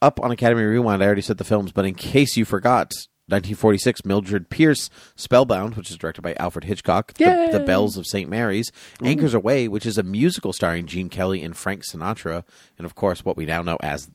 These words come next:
Speaker 1: the Best Picture winner, The Lost Weekend, which is really not the one that I thought was gonna win.
Speaker 2: Well, you don't know until you watch it.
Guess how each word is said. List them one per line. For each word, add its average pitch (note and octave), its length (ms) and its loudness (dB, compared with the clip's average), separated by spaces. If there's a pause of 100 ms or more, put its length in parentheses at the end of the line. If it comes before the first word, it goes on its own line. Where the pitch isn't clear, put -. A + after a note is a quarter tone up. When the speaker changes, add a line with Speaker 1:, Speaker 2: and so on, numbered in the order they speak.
Speaker 1:
the F2+ 200 0
Best G2 280 2
Picture F#2+ 280 -2
winner, D2 480 -6
The F2+ 220 -2
Lost C#2+ 340 -4
Weekend, - 560 -8 (1000)
which F#2 180 -2
is F2+ 120 -6
really E2 280 0
not D#2+ 180 -8
the D2+ 60 -6
one C#2+ 200 -6
that B1+ 100 -8
I D2 60 -6
thought C#2+ 200 -6
was D2+ 100 -6
gonna C2+ 180 -8
win. B1+ 260 -8 (240)
Speaker 2:
Well, C3 120 8
you A2+ 80 6
don't G#2 200 6
know G#2 120 6
until F2+ 220 0
you F2 100 -2
watch G2 280 -4
it. - 100 -12